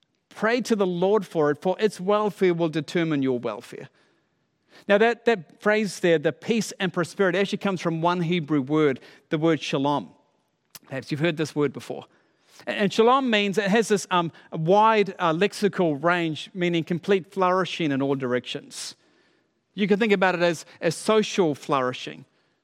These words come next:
that everybody has a place where they belong. You can think about it as economic flourishing, where, where no one lives below the poverty line. You can think about it as spiritual flourishing, where, where everybody has the opportunity to respond to the, to the beauty of the gospel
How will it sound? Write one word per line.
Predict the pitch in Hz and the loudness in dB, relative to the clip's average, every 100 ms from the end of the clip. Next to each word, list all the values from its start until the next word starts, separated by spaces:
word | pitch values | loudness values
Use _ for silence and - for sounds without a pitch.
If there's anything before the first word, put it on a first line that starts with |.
| - | -2
that | 202 | 2
everybody | 233 247 208 202 190 | 4 4 4 2 2
has | 175 190 180 | 2 0 -2
a | |
place | - 185 175 185 | -2 -2 -2 -2
where | |
they | 180 | -2
belong. | 185 214 269 240 - _ _ _ _ _ _ _ _ _ _ _ | -2 -4 -6 -8 -10 _ _ _ _ _ _ _ _ _ _ _
You | 190 | -2
can | 185 | 0
think | 196 | 2
about | 185 185 | 2 2
it | 175 | 0
as | 196 | -4
economic | - 190 196 196 185 _ | -2 0 2 0 -4 _
flourishing, | - 165 147 143 - 165 151 | -6 -2 0 0 -2 -2 0
where, | 156 - - | 0 -2 -2
where | 180 | 2
no | 190 | 2
one | 190 180 165 | 2 -2 0
lives | 180 151 | -2 -4
below | - 160 156 | -4 -2 0
the | 143 | -2
poverty | - 151 135 139 | -4 -4 -2 -4
line. | 123 107 - _ _ _ _ _ _ _ _ _ | -4 -8 -14 _ _ _ _ _ _ _ _ _
You | - 151 | -10 -2
can | |
think | 170 | 0
about | 160 165 | 2 2
it | |
as | 160 | 0
spiritual | - 208 220 214 196 | 0 2 2 2 -2
flourishing, | - 170 151 151 165 | 0 2 2 0 0
where, | 160 160 | 0 0
where | 175 | -2
everybody | 208 208 185 185 170 | 2 2 2 0 2
has | 175 - | 0 -2
the | 180 | -4
opportunity | 175 - 160 - 247 208 156 151 | -4 -6 -8 -2 0 2 2 0
to | - | -2
respond | 165 151 - 185 185 | -4 -4 -2 -2 0
to | 180 165 | 0 0
the, | 156 - - - | 0 -2 -8 -2
to | |
the | 180 | -2
beauty | 160 160 220 262 254 | -2 -2 0 2 2
of | 226 | 2
the | 180 | 0
gospel | 160 165 170 - - 107 170 | 0 0 -2 -6 -6 -6 -6